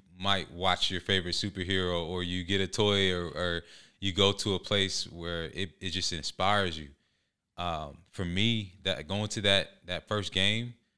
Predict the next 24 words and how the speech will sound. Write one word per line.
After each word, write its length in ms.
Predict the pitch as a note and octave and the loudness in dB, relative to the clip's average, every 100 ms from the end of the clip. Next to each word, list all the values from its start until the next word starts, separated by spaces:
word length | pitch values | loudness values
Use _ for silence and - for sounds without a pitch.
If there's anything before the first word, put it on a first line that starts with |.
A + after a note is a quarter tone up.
| _ - | _ 0
like, 260 | F2+ D#2+ | 0 0
from 300 | - F2 D#2 D2 | -2 -4 -6 0
that 320 | F#2 A2 - | 4 4 2
point 200 | B2 G#2+ | -2 0
on, 200 | G2+ F2 | 0 2
I 80 | F2+ | 0
was 220 | F2+ D#2 | -2 -4
dead 300 | D#2 G2 F#2 | -2 0 0
set. 360 | - G2 E2+ - _ _ E2+ | -2 0 0 -4 _ _ -8
Like, 140 | E2 | -4
I 60 | F2+ | 0
don't 160 | A#2 | 0
know 100 | G2+ | 2
how 240 | F2+ A2+ A#2+ | 2 4 2
it's 80 | |
gonna 160 | A#2 B2 | 2 2
happen, 360 | A#2+ C3+ C3+ B2+ | 4 2 2 0
<laughs> 60 | A2+ | 4
but 240 | A#2 G2+ - - - | 4 4 -4 -20 -2
I 120 | G#2 | 2
just 260 | A2+ G#2+ - | 2 2 0
told 300 | - B2 A2+ | 0 0 0
myself, 720 | G2+ F#2 G#2 E2+ D2+ - - _ _ | -2 -2 -2 -4 -6 -14 -20 _ _
like, 180 | F#2 E2+ | -4 -4